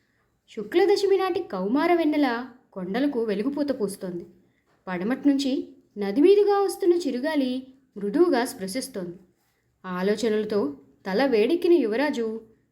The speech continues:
మెట్ల వైపు నెమ్మదిగా నడుస్తున్నాడు. హఠాత్తుగా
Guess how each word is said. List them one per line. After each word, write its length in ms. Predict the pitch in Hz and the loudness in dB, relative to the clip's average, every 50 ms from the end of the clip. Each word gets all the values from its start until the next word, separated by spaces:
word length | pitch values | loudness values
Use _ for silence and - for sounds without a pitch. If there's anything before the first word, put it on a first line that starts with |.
| - - | -12 -10
మెట్ల 280 | 233 240 240 - 415 | -8 -4 0 2 2
వైపు 260 | 440 440 415 415 - | 4 4 2 2 2
నెమ్మదిగా 500 | 294 302 285 - 190 190 208 214 254 320 | 2 0 0 0 0 -2 -2 0 0 2
నడుస్తున్నాడు. 600 | 330 269 208 208 202 - - 196 185 175 170 160 - - _ _ _ _ _ _ _ _ _ _ _ _ _ _ - 208 | 2 2 0 -2 -4 -8 -10 -10 -8 -8 -10 -12 -14 -20 _ _ _ _ _ _ _ _ _ _ _ _ _ _ -10 -8
హఠాత్తుగా 800 | 202 202 262 311 339 - 403 - 370 359 339 330 339 349 - | -2 0 0 0 2 2 2 2 4 2 2 0 -2 -4 -6